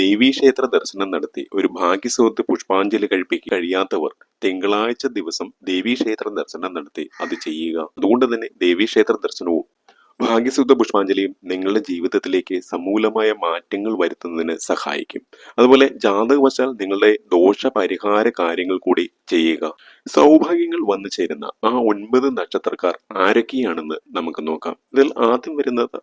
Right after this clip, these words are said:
അശ്വതി നക്ഷത്രമാണ്. അശ്വതി നക്ഷത്രക്കാർക്ക് കടബാധ്യതകളും സാമ്പത്തിക വിഷമതകളുമൊക്കെ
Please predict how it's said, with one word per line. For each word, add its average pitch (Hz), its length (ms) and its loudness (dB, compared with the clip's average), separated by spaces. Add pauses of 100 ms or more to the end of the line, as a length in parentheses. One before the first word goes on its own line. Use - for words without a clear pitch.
(100)
അശ്വതി 127 440 0 (100)
നക്ഷത്രമാണ്. - 640 -4 (540)
അശ്വതി 147 320 4 (100)
നക്ഷത്രക്കാർക്ക് 104 760 0 (180)
കടബാധ്യതകളും 113 1080 2
സാമ്പത്തിക 104 640 -2
വിഷമതകളുമൊക്കെ 104 1000 -2